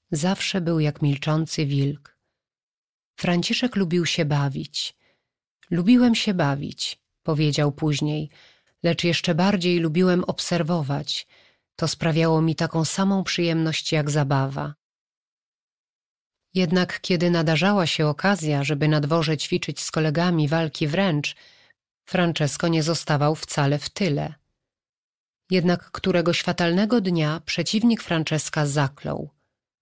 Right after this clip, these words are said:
"W czasie walki", opowiadał on, "upadliśmy i zostałem przygwożdżony, leżąc plecami do ziemi. Chciałem przewrócić Francesca i zmienić sytuację na swoją korzyść, jednak wszystkie moje wysiłki szły na próżno.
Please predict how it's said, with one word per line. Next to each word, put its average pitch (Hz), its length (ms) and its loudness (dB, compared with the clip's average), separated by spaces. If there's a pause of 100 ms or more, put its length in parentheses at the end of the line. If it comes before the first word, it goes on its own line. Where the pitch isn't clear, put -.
(440)
"W - 100 -16
czasie 160 340 -2
walki", 170 680 0 (220)
opowiadał 151 600 2
on, 165 260 -2 (400)
"upadliśmy 180 840 0
i - 160 -4
zostałem 226 460 0
przygwożdżony, 170 800 0
leżąc 196 480 0
plecami 165 520 -2
do 156 140 0
ziemi. 151 500 -2 (520)
Chciałem 240 320 2
przewrócić 208 540 0
Francesca 175 640 -2
i 175 120 -4
zmienić 208 460 2
sytuację 196 560 -2
na 185 100 2
swoją 190 400 0
korzyść, 147 680 -4 (520)
jednak 165 300 0
wszystkie 202 400 -2
moje 156 240 2
wysiłki 160 540 -2
szły 151 220 0
na 165 100 0
próżno. 147 580 0